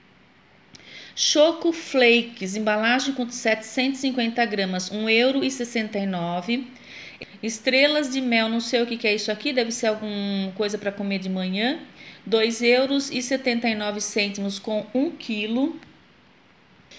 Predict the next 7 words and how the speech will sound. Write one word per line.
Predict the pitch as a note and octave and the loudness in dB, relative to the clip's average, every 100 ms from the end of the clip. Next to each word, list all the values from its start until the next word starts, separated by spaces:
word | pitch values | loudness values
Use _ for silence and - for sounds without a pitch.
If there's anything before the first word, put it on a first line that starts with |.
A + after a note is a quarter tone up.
| - - | -20 -2
Biscoitos | B3+ C4+ - - D4 E4 D#4+ - | 0 0 -2 6 6 6 0 -4
tipo | - C4+ C#4 | -4 -4 -2
lagartos | B3+ A#3+ G3 G3 G3+ G#3+ G#3+ G3 | 0 0 2 4 4 2 -2 -4
e | G3 G3+ | -2 0
língua | A3 A#3 A3 | 2 4 4
de | G3+ | 2
veado, | G#3 G3 F3+ G3 A3 G3 F3 | -2 2 4 4 2 0 -4